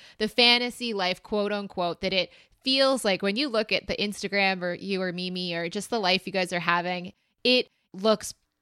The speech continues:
I don't wanna say perfect, 'cause it depends on everyone's own vision of what perfect is. But as you're saying, it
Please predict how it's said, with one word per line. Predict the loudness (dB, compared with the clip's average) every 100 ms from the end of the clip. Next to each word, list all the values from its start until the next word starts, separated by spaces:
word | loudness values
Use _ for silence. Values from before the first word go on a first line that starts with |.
| 0
I |
don't | 2
wanna | 2 0
say | 2 0
perfect, | 0 0 2 4 2 0
'cause | -6
it | -6
depends | -4 -4 -4
on | -4
everyone's | -4 -4 -4 -4 -6 0
own | 2 2 2
vision | 2 2 2
of | 0
what | 0 0
perfect | -2 -2 -4 -4
is. | -4 -4 _ _ _ 2
But | 4 6 2 _
as | 2 2
you're | 2 -2
saying, | 4 4 4 0 -2
it | -2